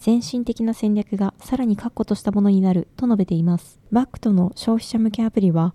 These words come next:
二千二十一年三月より提供開始されていました。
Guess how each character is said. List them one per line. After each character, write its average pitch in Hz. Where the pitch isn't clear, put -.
二 185
千 233
二 233
十 208
一 -
年 190
三 254
月 233
よ 202
り 190
提 196
供 190
開 190
始 -
さ 190
れ 180
て 185
い 175
ま 180
し -
た。 -